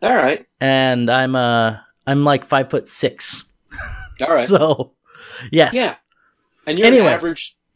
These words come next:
Speaker 1: proportion man. Yeah.
Speaker 2: Oh, yeah, I'm, I'm average. Pretty, pretty, uh, actually, I'm overweight according to the, uh, B M I. Because, uh, the B M I is bullshit. Just, that's another thing. I just made your intelligence go up. The B M I is stupid.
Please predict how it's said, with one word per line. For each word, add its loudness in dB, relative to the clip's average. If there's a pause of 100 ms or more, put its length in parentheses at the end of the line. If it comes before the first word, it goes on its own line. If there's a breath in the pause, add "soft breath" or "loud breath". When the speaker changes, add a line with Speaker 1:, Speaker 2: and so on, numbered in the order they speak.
Speaker 1:
proportion 0
man. -6 (100)
Yeah. -10
Speaker 2:
Oh, 0
yeah, 4
I'm, -2
I'm -2
average. 0
Pretty, 2
pretty, 0
uh, 0
actually, 2 (240 loud breath)
I'm 2
overweight 4
according 0
to -2
the, 0
uh, 2
B -2
M 0
I. 0 (1400)
Because, 0
uh, 2
the -2
B 2
M 4
I 4
is 0
bullshit. -2 (160)
Just, -6
that's 2
another 4
thing. -4
I -2
just -2
made 2
your 4
intelligence 0
go 2
up. 0 (400 loud breath)
The 0
B 4
M 4
I 4
is 0
stupid. -6